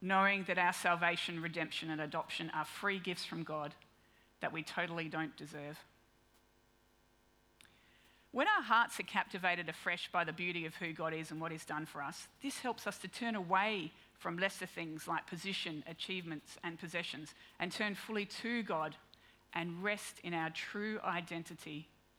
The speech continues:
as his children. It's all very good in theory, isn't it? But let me tell you a little bit about how this works in my life. Just over three years ago, I started a new role as the spiritual care coordinator at the Women's and Children's Hospital.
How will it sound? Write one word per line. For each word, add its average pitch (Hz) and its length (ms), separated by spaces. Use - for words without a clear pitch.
as 160 200
his 160 180
children. 156 440
It's - 100
all 254 120
very 220 180
good 208 160
in 180 60
theory, 185 380
isn't 185 160
it? 165 180
But 180 140
let 240 120
me 247 80
tell 226 240
you 214 160
a 196 40
little 190 180
bit 175 100
about 175 380
how 165 140
this 160 200
works 165 300
in 165 80
my 151 140
life. 160 260
Just 294 180
over 247 160
three 214 240
years 185 300
ago, 175 260
I 175 60
started 180 420
a 180 60
new 175 280
role 170 320
as 165 120
the 165 100
spiritual 180 480
care 160 240
coordinator 160 600
at - 80
the 160 80
Women's 165 320
and 160 100
Children's 160 400
Hospital. 160 400